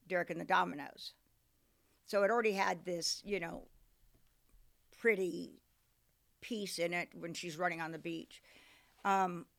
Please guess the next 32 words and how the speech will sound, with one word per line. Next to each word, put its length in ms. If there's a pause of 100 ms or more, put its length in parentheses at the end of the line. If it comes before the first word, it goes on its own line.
(380)
which 220
obviously 420
wasn't 260
gonna 140
be 180
in 80
the 60
fu-, 140 (100)
in 120
the 60
movie, 400
but 300 (1500)
I 120
didn't 260
know 200
that 220 (580)
this 280
could 160
be 120
in 60
the 60
movie 380
either, 260 (800)
because 320
I 160 (200)
thought 380 (520)
you 120
would 200
take 360
an 100
audience 500 (160)
out. 460